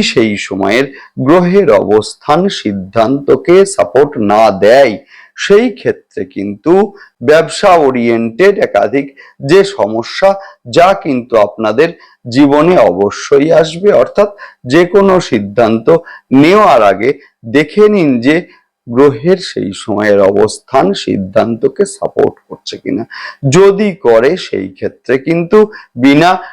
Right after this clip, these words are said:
রেমেডিতেই আপনারা ভালো থাকবেনই থাকবেন। যে কোনো অ্যাস্ট্রোলজারের যে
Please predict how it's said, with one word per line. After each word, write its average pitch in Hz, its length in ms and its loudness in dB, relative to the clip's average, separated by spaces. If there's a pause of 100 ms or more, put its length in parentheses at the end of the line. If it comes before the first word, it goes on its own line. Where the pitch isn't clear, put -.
(220)
রেমেডিতেই 151 840 2
আপনারা 196 400 2 (440)
ভালো 104 260 2 (220)
থাকবেনই 127 540 0 (100)
থাকবেন। 175 340 0 (440)
যে 165 100 4 (120)
কোনো 202 280 2
অ্যাস্ট্রোলজারের 104 840 2 (440)
যে 151 80 4